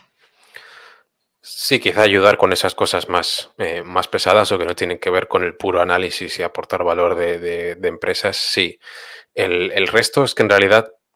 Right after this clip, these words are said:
no es que esté yo solo. O sea, yo hablo con mucha gente en el día a día y consigo ideas de mucha gente y debato y, y luego sí, yo soy el que tomo las decisiones, pero he hecho lo mismo, pues, des-,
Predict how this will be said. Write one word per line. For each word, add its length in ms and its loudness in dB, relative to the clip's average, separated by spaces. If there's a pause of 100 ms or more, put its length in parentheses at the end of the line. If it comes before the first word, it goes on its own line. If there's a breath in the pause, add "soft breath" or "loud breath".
(160)
no 200 0
es 100 0
que 80 0
esté 220 -2
yo 120 0
solo. 280 4
O 160 -18 (100)
sea, 160 2
yo 140 4
hablo 220 4
con 140 -2
mucha 260 -4
gente 280 -2
en 80 -4
el 120 -4
día 180 -2
a 40 0
día 360 0
y 120 -8
consigo 380 -6
ideas 320 0
de 100 -4
mucha 420 -8
gente 400 -4
y 80 -10
debato 540 -4
y, 520 -12 (680 loud breath)
y 220 -8
luego 300 0
sí, 420 -4
yo 120 -8
soy 140 -2
el 100 0
que 80 -2
tomo 240 -2
las 160 -4
decisiones, 680 -4
pero 300 2
he 20 -2
hecho 180 -2
lo 140 2
mismo, 720 -6 (720)
pues, 400 -8
des-, 360 -12